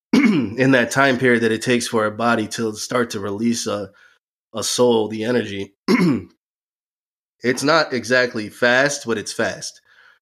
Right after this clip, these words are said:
Like, they could pull the plug or whatever, and it'll take a person maybe a minute to fully just completely go, you know? And a minute's not short when you start thinking about how, like, think of a memory right now.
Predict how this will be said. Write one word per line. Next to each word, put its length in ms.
Like, 160
they 120
could 160
pull 160
the 80
plug 440
or 100
whatever, 440
and 180
it'll 180
take 220
a 40
person 880
maybe 260
a 60
minute 400
to 100
fully 380
just 500
completely 840
go, 380
you 140
know? 300
And 100
a 40
minute's 360
not 360
short 560
when 160
you 240
start 340
thinking 320
about 320
how, 300
like, 340
think 140
of 100
a 60
memory 300
right 200
now. 280